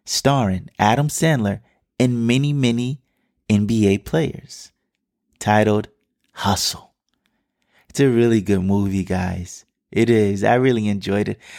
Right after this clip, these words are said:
You know, I'm a huge Adam Sandler fan. I grew up on Adam Sandler. Big Daddy, Mister Deeds, Happy Gilmore.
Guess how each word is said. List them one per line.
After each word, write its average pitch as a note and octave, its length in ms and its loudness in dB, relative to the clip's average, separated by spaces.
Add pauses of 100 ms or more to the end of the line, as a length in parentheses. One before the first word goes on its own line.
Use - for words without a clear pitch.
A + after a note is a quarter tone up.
(160)
You E3 100 0
know, G3+ 220 0 (260)
I'm C4 140 -2
a - 20 2
huge C3+ 380 2
Adam G2+ 260 0
Sandler E2+ 400 -4
fan. F#2 300 -4
I C#3+ 180 0
grew G#2 380 0
up B2 180 0
on F#2+ 100 0
Adam E2+ 300 -4
Sandler. - 400 -12 (100)
Big C3 300 -2
Daddy, G2 540 -2 (500)
Mister F#2 320 -6
Deeds, B2 760 -2 (240)
Happy G2+ 440 -6
Gilmore. C3+ 1000 0